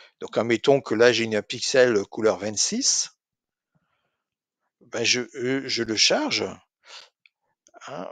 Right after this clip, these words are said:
mais je vais, euh, recompacter la palette pour que, euh, ah ben, c'est, c'est,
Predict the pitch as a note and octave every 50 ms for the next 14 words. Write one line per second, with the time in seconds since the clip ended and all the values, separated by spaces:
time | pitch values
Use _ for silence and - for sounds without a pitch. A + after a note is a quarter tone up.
0 | - C3+ A#2+ A#2 C3 C#3+ D3+ C#3+ B2 C3 B2 A2 A2 B2+ C3 B2+ B2 B2 A#2 A2+
1 | G2+ G2 F#2 F#2+ F#2+ F#2+ - C3+ D3+ D3+ - E3 D3 - - C#3+ B2 - _ _
2 | _ _ - E3 D#3+ D3+ D3 C3 A2 G#2 - - A2+ C#3 G#3+ C4 - - - G2
3 | F#2 F2 - _ _ _ _ _ _ _ _ _ _ _ _ _ _ _ _ _
4 | _ _ _ _ _ _ _ _ _ _ - C#3 A#2 - - B2 A#2 A#2+ A#2+ A#2+
5 | A#2 A2+ A2 A2+ A2+ A2 A2 A2 A2 A2 A2 B2+ - - - - - A2 G#2 -
6 | _ _ _ - - - G#2 G2+ G#2 G#2+ - - - - - - A#2 - - _
7 | _ _ _ _ - - _ - - - - - - - - - - - - -
8 | -